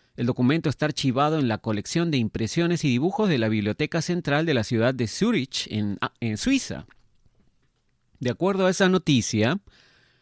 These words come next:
el catorce de abril de mil quinientos sesenta y uno, los residentes de Nuremberg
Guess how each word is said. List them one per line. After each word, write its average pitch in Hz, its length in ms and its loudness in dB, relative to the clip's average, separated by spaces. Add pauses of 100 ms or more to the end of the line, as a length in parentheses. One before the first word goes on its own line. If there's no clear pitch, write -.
(360)
el - 120 -2
catorce 226 380 0
de 208 80 4
abril 190 260 2
de 151 140 4
mil 185 220 2
quinientos 151 580 0
sesenta 107 460 -4
y 131 140 0
uno, 190 200 2
los 120 160 2
residentes 143 680 0
de 127 100 4
Nuremberg 160 640 4